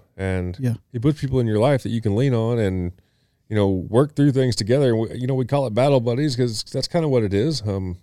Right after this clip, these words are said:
Speaker 1: you know, it's, you're kinda fighting a battle every day, and you got a friend that you can really rely on and, you know, lean on, and it's, it's amazing.
Speaker 2: Yeah, I, I really like that term. If you don't mind me borrowing it fr-,
Speaker 1: Oh,
Speaker 2: from
Speaker 1: yeah,
Speaker 2: time to time,
Speaker 1: use
Speaker 2: we
Speaker 1: it. That's what it's
Speaker 2: well,
Speaker 1: for.
Speaker 2: yeah, 'cause, uh,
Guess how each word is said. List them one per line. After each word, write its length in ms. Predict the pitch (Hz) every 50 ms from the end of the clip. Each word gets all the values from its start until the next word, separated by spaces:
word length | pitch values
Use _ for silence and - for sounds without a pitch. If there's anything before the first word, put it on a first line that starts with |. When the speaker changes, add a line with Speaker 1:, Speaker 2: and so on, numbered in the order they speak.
| _ -
Speaker 1:
you 100 | 113 131
know, 120 | 123 120
it's, 160 | 123 - - - _ _ _ _ _ _ _ _ _ _ _ _ _ _
you're 100 | - 95
kinda 200 | - 143 143 131
fighting 240 | - 127 131 131 123
a 40 | 113
battle 340 | 104 113 117 123 127 120 120
every 180 | 113 117 113
day, 260 | 101 104 107 135 151 139
and 80 | 117
you 80 | 110 104
got 160 | 113 123 120
a 80 | 113 101
friend 280 | - - 120 139 135 123
that 80 | 104
you 100 | 117 120
can 220 | 117 120 107 101 92
really 220 | 98 110 127 127
rely 340 | 117 113 107 104 107 127 131
on 200 | 107 92 98 101
and, 240 | 95 90 82 76 80 90 - -
you 80 | 101
know, 120 | 101 98 87
lean 220 | 85 92 120 131
on, 200 | 107 80 62 85 - -
and 140 | - 71 80
it's, 260 | 69 67 - - - -
it's 200 | - 107 - -
amazing. 400 | 95 78 71 73 - - - - - _ _ _ _ _ _ _ _ _ _
Speaker 2:
Yeah, 120 | 147 131 131
I, 140 | 139 - 135
I 20 |
really 160 | 143 151 151 143
like 160 | 143 135 -
that 180 | 139 127 -
term. 400 | - 147 143 135 127 123 123 120 -
If 140 | 147 139 -
you 40 | 139
don't 120 | 143 262
mind 180 | 262 139 135 135
me 80 | 139
borrowing 420 | 131 127 139 147 151 139 131 123 123
it 100 | 117 - -
fr-, 140 | - - -
Speaker 1:
Oh, 40 | 190
Speaker 2:
from 60 | - 170
Speaker 1:
yeah, 40 | 170
Speaker 2:
time 80 | 151 104 95
to 20 | 98
time, 80 | 135 165
Speaker 1:
use 120 | 127 139
Speaker 2:
we 60 | -
Speaker 1:
it. 180 | - - - 90
That's 180 | 110 135 - -
what 120 | 180 165
it's 120 | 123 -
Speaker 2:
well, 220 | 135 147 143 139 127
Speaker 1:
for. 60 | 143
Speaker 2:
yeah, 180 | 139 139 135 127
'cause, 280 | - 135 131 123 123 131
uh, 260 | 131 131 131 131